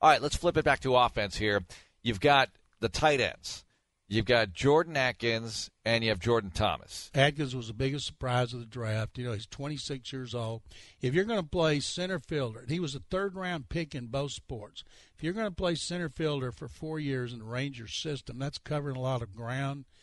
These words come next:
Speaker 2: You know, he's six three and two fifty, and he moves really well. And, uh,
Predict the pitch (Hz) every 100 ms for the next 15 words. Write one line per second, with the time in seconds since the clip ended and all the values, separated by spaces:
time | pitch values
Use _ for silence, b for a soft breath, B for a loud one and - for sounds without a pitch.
0 | b b - 135 123 113 - 165 - -
1 | 135 143 143 113 - 131 117 139 139 -
2 | 147 139 b b b b _ 131 123 120
3 | 131 123 135 151 131 104 120 139 131 123
4 | 123 101 - _ b b b b 175 127
5 | 123 120 120 127 117 107